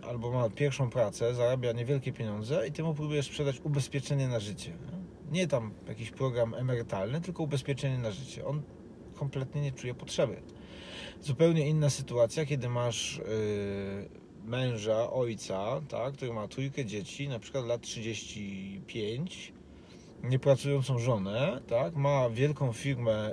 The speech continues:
i, czy powiedzmy, ma firmę rozkręconą, jest głównym żywicielem rodziny i ma pełną świadomość, że jakby się rozwalił tak samochodem, to rodzina zostanie z gigantycznymi długami, bo on ma przecież długi operacyjne, nie?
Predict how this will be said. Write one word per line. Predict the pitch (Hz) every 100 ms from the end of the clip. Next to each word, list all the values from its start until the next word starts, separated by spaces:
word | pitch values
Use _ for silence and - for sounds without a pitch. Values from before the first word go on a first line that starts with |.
| -
i, | 123 117 113 113 - - -
czy | -
powiedzmy, | 180 185 147
ma | 139
firmę | 127 160 139 117
rozkręconą, | 110 110 117 110 107 101 131
jest | 135
głównym | 117 143 135 120
żywicielem | 113 113 107 127 117
rodziny | 110 104 95 95 113 196 269 - - - - - - -
i | 139
ma | 143
pełną | 135 190 233
świadomość, | 185 160 131 139 113 127
że | 120
jakby | 123 123 135
się | 127
rozwalił | 123 117 127 147 139
tak | 117 -
samochodem, | 135 127 120 113 107 143 185
to | 175 147 135 131 117
rodzina | 127 127 143 127
zostanie | 120 - 123
z | 110
gigantycznymi | 123 131 117 120 139 131
długami, | 120 113 117 170
bo | 156 135
on |
ma | 143
przecież | 135 123
długi | 135 139 131
operacyjne, | - 117 104 160 160 151 120
nie? | 139